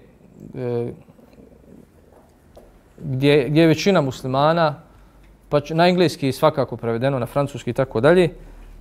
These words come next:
Nemam podataka tačnije na koliko jezika, ali, a, na, na osnovu onoga što islamski učenjaci spominju danas, prevedeno je na, na veliki broj jezika. Hadisi govore prije svega o različitim temama vjere. To su osnovne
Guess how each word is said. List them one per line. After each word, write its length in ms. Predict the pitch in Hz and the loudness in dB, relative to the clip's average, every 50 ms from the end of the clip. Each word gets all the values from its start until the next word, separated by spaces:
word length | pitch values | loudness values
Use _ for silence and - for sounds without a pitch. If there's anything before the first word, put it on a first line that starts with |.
| - - - - - - - - - - - - - - - - - - - - - - - - - - - - - - - | -20 -20 -20 -20 -20 -20 -20 -20 -20 -20 -20 -20 -20 -20 -20 -20 -20 -20 -20 -20 -20 -20 -20 -20 -20 -20 -20 -20 -20 -8 -2
Nemam 340 | 151 147 190 208 180 156 139 | 2 4 6 6 6 4 4
podataka 540 | - 147 143 170 165 151 - 135 - - 117 | 2 2 4 4 4 4 2 0 -2 -2 0
tačnije 420 | - 147 139 143 - 135 123 120 | 2 2 0 0 -2 -4 -4 -4
na 60 | 123 | -4
koliko 400 | 120 - 131 160 175 175 - 135 | -2 0 0 0 0 0 0 0
jezika, 440 | 131 135 139 127 123 120 - - 120 123 | 2 2 0 0 -4 -6 -6 -4 0 0
ali, 220 | 120 120 120 120 - - - - _ _ _ _ _ _ - | 0 0 0 -2 -8 -12 -20 -20 _ _ _ _ _ _ -8
a, 240 | - 123 123 123 123 | -4 0 0 0 0
na, 160 | 131 127 127 | -2 -2 0
na 100 | 131 147 | 2 0
osnovu 200 | 143 - 156 160 | 2 2 0 0
onoga 200 | 160 151 135 123 | 2 2 0 0
što 260 | - - - 127 127 | -2 -4 -6 -6 -6
islamski 320 | 139 - 156 139 - - 151 | -4 -4 -4 -4 -4 -4 -6
učenjaci 320 | 139 - 127 113 - - | -6 -4 -4 -6 -6 -4
spominju 280 | - 139 139 135 127 117 | -4 -2 -2 -2 0 0
danas, 380 | 135 151 151 143 - - - - | 0 2 2 0 -2 -4 -12 -10
prevedeno 360 | - 120 120 120 135 143 147 135 | -6 -4 -4 -2 -2 0 0 0
je 40 | |
na, 140 | 127 127 123 127 - - - - _ _ | 0 0 -2 -4 -6 -14 -20 -20 _ _
na 80 | - 123 | 0 2
veliki 300 | 151 165 147 - - 120 | 4 4 4 2 -2 -4
broj 180 | 120 123 117 117 | -2 0 2 2
jezika. 420 | 127 135 170 160 - 196 190 170 - - - - _ _ _ - - _ _ _ _ _ _ _ _ - | 2 2 0 2 4 4 4 4 2 -6 -20 -20 _ _ _ -20 -20 _ _ _ _ _ _ _ _ -2
Hadisi 440 | - 165 175 226 247 220 - 233 | 2 4 4 6 4 4 4 2
govore 480 | 180 196 220 226 226 220 202 185 170 156 | 4 4 6 6 6 6 6 6 4 2
prije 260 | - - 185 202 170 | 0 0 0 0 0
svega 540 | - - - 175 190 185 185 180 170 160 - | 0 0 0 0 0 2 4 4 4 4 4
o 100 | 143 143 | 0 0
različitim 640 | 143 147 165 180 - 175 165 - - - - 151 131 | 2 2 4 4 2 0 -4 -12 -14 -12 -12 -10 -10
temama 440 | - - 156 156 160 156 143 135 123 | -8 -6 -6 -4 -4 -4 -6 -6 -8
vjere. 300 | 113 120 123 117 120 117 | -8 -8 -8 -8 -8 -10
To 200 | - - 180 165 | -8 -6 -6 -6
su 200 | - - 160 - | -6 -8 -10 -4
osnovne 720 | - 190 214 202 202 - - 196 185 175 165 165 160 147 131 | 2 2 2 2 2 -2 -8 -6 -6 -6 -4 -4 -4 -6 -6